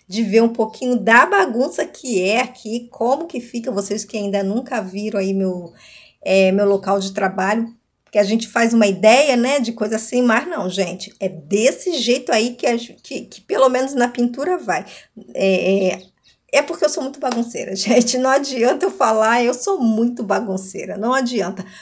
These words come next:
Para as coisas de trabalho eu sou muito bagunceira, porque olha, eu tô fazendo uma coisa, eu já tô pensando em outra, aí eu pego aquilo, deixo no lugar e, e deixo no chão.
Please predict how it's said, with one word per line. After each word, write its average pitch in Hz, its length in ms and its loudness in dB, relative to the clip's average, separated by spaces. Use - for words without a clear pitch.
Para 254 120 6
as 370 120 0
coisas 247 300 2
de 233 80 -4
trabalho 208 400 0
eu 240 40 -4
sou 233 160 -6
muito 233 240 -6
bagunceira, 240 460 -4
porque 202 260 -2
olha, 196 300 4
eu 208 100 -6
tô 247 320 8
fazendo 247 480 0
uma 226 220 -4
coisa, 240 220 2
eu 240 40 0
já 226 120 -2
tô 247 160 -4
pensando 262 680 -4
em 226 120 2
outra, 247 440 0
aí 226 200 2
eu 269 160 6
pego 254 260 4
aquilo, 254 380 -2
deixo 269 440 4
no 254 120 2
lugar 233 560 -2
e, 240 240 -4
e 254 60 0
deixo 254 500 6
no 262 80 -2
chão. 247 720 0